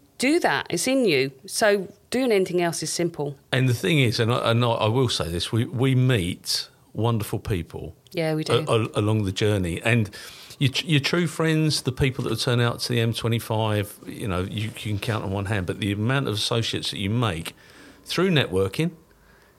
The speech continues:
Speaker 2: if you've got that ability to use your brain and your tongue at the right, in the right level, your network that you can build within the police, that you can take with you once you've gone, is absolutely enormous.
Speaker 1: Yeah.
Speaker 2: But we had a mutual friend, Dilys,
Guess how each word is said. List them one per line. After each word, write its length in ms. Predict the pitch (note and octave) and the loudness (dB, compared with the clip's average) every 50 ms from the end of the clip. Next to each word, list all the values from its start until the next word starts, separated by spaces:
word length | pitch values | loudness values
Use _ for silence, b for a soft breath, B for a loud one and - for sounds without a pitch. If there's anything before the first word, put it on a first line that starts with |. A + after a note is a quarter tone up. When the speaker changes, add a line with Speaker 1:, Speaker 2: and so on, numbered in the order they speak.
| b b b - | b b b -6
Speaker 2:
if 180 | - A#2+ - | -6 -4 -2
you've 160 | C#3+ D3+ D3+ D3+ | 0 -2 0 0
got 120 | - D3+ | 0 0
that 120 | - B2+ A#2+ | 2 2 0
ability 480 | A2+ - - C#3 C3 A#2+ - - A#2+ A2+ | 0 0 0 0 0 0 0 -2 -4 -2
to 200 | - - - A#2 | -2 -2 0 0
use 480 | A2+ A2 A2 - B2 A2+ A#2+ A2+ G#2 | 2 2 0 0 0 0 2 2 0
your 80 | - G2+ | -2 -4
brain 340 | - - C3 C3+ C3 B2 A#2+ | -2 -2 0 0 2 2 2
and 100 | A#2+ A2+ | 2 2
your 100 | A2 A2 | 0 0
tongue 480 | G#2+ - - B2+ G#2 F2+ F#2+ G#2+ A#2 B2 - | 0 -2 -2 -2 -2 0 0 -2 -4 -4 -4
at 100 | A2 G#2+ | -6 -4
the 80 | - G#2 | -4 -4
right, 300 | G#2+ A2 A#2+ B2 A#2+ - - - - | -2 0 0 0 0 -2 -4 -8 -4
in 120 | - A2+ | -2 0
the 80 | A2 A2 | 0 2
right 200 | A#2 A#2+ A#2 - | 0 0 0 0
level, 320 | A#2 B2 B2 F#2+ F2+ F2+ | 0 -2 -2 -2 -2 -4
your 180 | G2 - G#2 G#2+ | -4 -2 0 2
network 800 | A2+ C3 C3+ C#3+ D3 - F2+ F#2 F2+ F2 - - - - - - | 2 4 4 2 2 0 0 0 0 0 -2 -4 -6 -20 -16 -10
that 120 | - - - | -6 -4 -2
you 120 | A2 G#2+ | -2 -2
can 160 | - - A2 | -2 -2 -4
build 300 | G2 - B2 A#2 A2 G#2+ | -2 0 0 0 0 0
within 320 | F#2+ G2+ G2+ G2 C#3 C3+ C3 | 0 -2 -2 0 0 0 0
the 60 | A#2 | 0
police, 480 | - - - F#2 F2 G2 A2 - - - _ - | -2 -4 -2 -2 0 0 -2 -4 -6 -8 _ -8
that 140 | - - - | -8 -6 -4
you 140 | A#2 C#3 E3+ | -4 -4 -4
can 160 | - - F#3+ | -2 -2 -2
take 320 | - - F3 D#3+ D#3 - - | -2 -2 -2 -4 -4 -4 -4
with 300 | C3+ C#3 F3 F#3+ C#3+ B2+ | -2 0 0 0 0 -2
you 140 | G2 F#2 | -2 0
once 260 | G2+ A2+ C3 - - - | 0 0 0 -2 -2 -4
you've 140 | G#2 G#2 | -6 -4
gone, 240 | - - C3+ G#2+ G#2+ - - | -2 -2 -2 -2 -2 -4 -6
is 140 | C3+ C3+ - | -8 -8 -8
absolutely 560 | - - D#3 C#3+ - - - C3 A#2+ - - B2+ | -10 -10 -10 -8 -8 -6 -6 -4 -4 -4 -4 -4
enormous. 400 | C3+ C#3+ C#3 B2 G2 E2+ - - | -2 -2 -2 -2 -4 -6 -6 -4
Speaker 1:
Yeah. 140 | - G3+ G3 | -2 2 4
Speaker 2:
But 400 | F3+ C3+ G#2+ F#2 - - - - B B B B B B B B B B B B B B B B | 4 4 4 2 -2 -4 -8 -8 B B B B B B B B B B B B B B B B
we 260 | D#3 C#3+ D3+ D3+ C#3 | 0 2 4 6 6
had 180 | B2+ C3+ B2+ A#2+ | 6 6 6 4
a 60 | A#2+ | 4
mutual 400 | A#2+ C3 C3 C3+ C3 - - G#2+ | 4 4 4 2 2 0 -2 -2
friend, 300 | - - B2 G#2+ G2+ G2 | 0 2 2 2 2 2
Dilys, 460 | - A#2+ A2 F#2 E2 D#2 - - - | 0 0 0 0 0 -2 -2 -2 -4